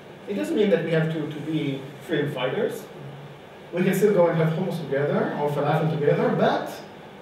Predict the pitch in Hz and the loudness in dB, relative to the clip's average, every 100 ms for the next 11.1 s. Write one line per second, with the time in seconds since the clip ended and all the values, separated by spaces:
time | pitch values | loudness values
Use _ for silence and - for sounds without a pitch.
0 | - - - - - 175 190 208 214 196 | -18 -18 -18 -18 -14 2 6 6 6 2
1 | - - - - 160 165 165 156 156 143 | 2 -2 -6 0 4 6 6 4 0 -4
2 | 135 - - 135 131 160 196 202 190 190 | -4 -6 -10 -8 -2 0 2 0 -2 -2
3 | 220 240 - 180 196 202 - - - - | 0 0 -2 -2 0 0 -4 -10 -14 -16
4 | - - - - - 156 180 214 208 - | -18 -18 -16 -14 -6 -2 0 0 -2 -6
5 | - - - - 151 185 160 202 226 - | -12 -16 -18 -14 -8 -4 4 6 6 2
6 | 170 165 160 139 - 143 127 131 135 156 | -2 -2 -2 -4 -6 -4 -2 -4 -4 -4
7 | 160 - 143 139 - - - - 127 123 | -4 -6 -8 -8 -10 -10 -10 -10 -8 -8
8 | - 120 107 - - - - - - 226 | -8 -8 -10 -12 -16 -16 -16 -2 4 8
9 | 226 233 - - - - - - - - | 8 6 0 -8 -12 -16 -18 -18 -18 -18
10 | - - - - - 180 165 165 262 - | -18 -18 -20 -18 -6 -2 2 2 2 0